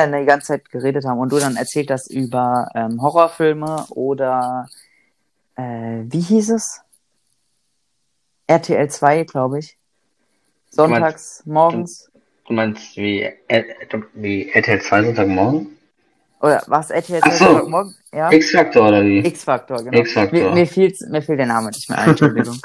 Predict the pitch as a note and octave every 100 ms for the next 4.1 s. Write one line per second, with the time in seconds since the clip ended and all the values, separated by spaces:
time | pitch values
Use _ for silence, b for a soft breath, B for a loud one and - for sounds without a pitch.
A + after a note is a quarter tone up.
0 | G3+ - - A2 A2 C#3 C3+ B2+ E2+ A#2
1 | B2+ C#3 B2+ A#2 - C3 C3 - C3+ A#2+
2 | B2+ C3 C#3 D3+ - B B B B2 A#2+
3 | A#2 A#2 B2 A2 C#3 D3 A#2 A2+ A2+ A2